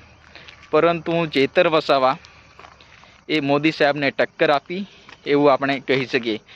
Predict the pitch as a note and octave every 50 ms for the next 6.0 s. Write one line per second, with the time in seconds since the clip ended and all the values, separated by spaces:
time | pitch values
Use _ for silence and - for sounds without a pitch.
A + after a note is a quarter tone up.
0 | - - - _ _ - F3 F3+ F3 - G3+ G#3 F#3+ F3 F3 - F#3+ F#3+ G3 G3
1 | F#3 D3+ D3 D3+ F3 F#3+ F#3+ F#3+ F#3+ F#3+ F#3+ F#3 - - D3 C3+ D3 D3+ D#3 D#3+
2 | E3 D#3+ E3 D#3+ E3 D#3+ D#3+ D3+ C#3 C#3 D3+ E3+ E3+ - - - - - _ _
3 | _ _ _ _ - - - - - _ - C#3 C3+ E3 F#3 F3+ F#3 F#3 F3 F#3
4 | F#3+ F#3+ F3+ - - - _ _ _ _ - C3 C3 C3+ C3+ - D#3 D3+ - -
5 | E3 D#3+ D#3 - E3 E3 D#3+ D#3+ D3+ C3 B2+ C#3 D3+ E3 E3 D#3 D3+ D#3 D3 D#3